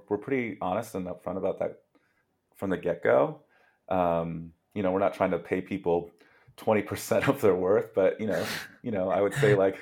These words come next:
Speaker 1: between the fifty and eighty percent is definitely a reality. We're like, "Hey, we can't do the,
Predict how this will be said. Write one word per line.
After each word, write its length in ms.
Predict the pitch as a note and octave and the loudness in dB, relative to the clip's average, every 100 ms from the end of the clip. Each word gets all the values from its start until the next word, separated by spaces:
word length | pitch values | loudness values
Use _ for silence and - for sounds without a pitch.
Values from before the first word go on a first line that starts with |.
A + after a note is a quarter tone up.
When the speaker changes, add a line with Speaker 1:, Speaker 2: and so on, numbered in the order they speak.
| - | -8
Speaker 1:
between 240 | - - A#2 | -8 -4 -2
the 80 | G#2+ | 0
fifty 380 | - B2 - | 0 0 -2
and 60 | G#2+ | -4
eighty 180 | G2+ B2+ | -2 -2
percent 380 | C#3+ C#3 C#3 A#2+ | -2 0 0 0
is 140 | F#2+ | -2
definitely 340 | - G2 G#2+ F#2+ | -2 0 -2 -4
a 20 | |
reality. 400 | F2+ F2 F#2 A2+ | -4 0 0 0
We're 100 | F#2 | 0
like, 180 | F2 E2 | -2 0
"Hey, 120 | G2+ | -2
we 120 | F2+ | -2
can't 360 | - G2+ F#2+ - | -4 -4 -4 -4
do 160 | G2 | -4
the, 280 | F2+ F2+ E2+ | 0 0 -2